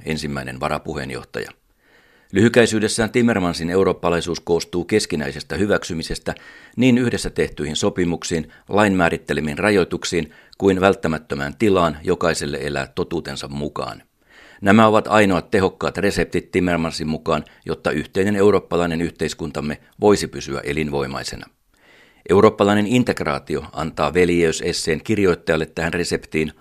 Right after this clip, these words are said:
arvokkaan ja merkittävän panoksen. Hän muistuttaa, että jo pitkään olemme kyenneet jättämään vastakkainasettelupolitiikan taaksemme – mutta nyt kaikki viimeaikaiset haasteet terrorihyökkäyksineen,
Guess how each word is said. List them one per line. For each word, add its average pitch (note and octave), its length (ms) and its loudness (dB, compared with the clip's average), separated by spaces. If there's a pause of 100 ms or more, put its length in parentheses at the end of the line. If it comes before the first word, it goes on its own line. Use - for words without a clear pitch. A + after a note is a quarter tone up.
(140)
arvokkaan D#2 520 0
ja C#2 80 -8
merkittävän D2 600 -4
panoksen. C#2+ 580 -4 (420)
Hän G2 140 0
muistuttaa, A#2 500 0
että F2 180 -2
jo E2+ 80 4
pitkään D2 500 -2
olemme D2 280 -4
kyenneet D2+ 460 -2
jättämään E2 520 -2 (100)
vastakkainasettelupolitiikan D2 1600 -4
taaksemme – C#2+ 560 -4 (380)
mutta E2+ 220 -2
nyt G#2 300 0 (280)
kaikki G#2 320 2
viimeaikaiset E2 720 2
haasteet G2 580 0 (220)
terrorihyökkäyksineen, F2 1160 2